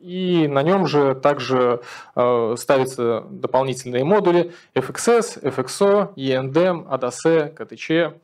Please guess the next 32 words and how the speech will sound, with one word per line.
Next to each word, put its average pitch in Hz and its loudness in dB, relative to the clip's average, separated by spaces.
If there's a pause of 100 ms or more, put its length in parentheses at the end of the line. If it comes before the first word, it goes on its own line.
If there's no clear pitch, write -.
(420)
М, 123 -14
ну, 175 -4
собственно - -14
говоря, 123 -10
ничего 135 -4
сложного 131 -2
нету. 120 -8
До 165 2
семисот 151 -2
абонентов, 185 0
э, 165 -2 (200)
F 143 -6
X 156 -6
S 156 -4
может 147 -2
быть 143 -10
поставлено, 135 -4
ну, 160 -6
в 127 -18
зависимости 147 -4
от 175 0
требований 135 -6
заказчика. - -10 (3000)
У 147 -2
нас 156 2
также 208 0
есть 185 -2
направление 160 0
по 175 0
В 175 4
К 185 0
С. 143 -2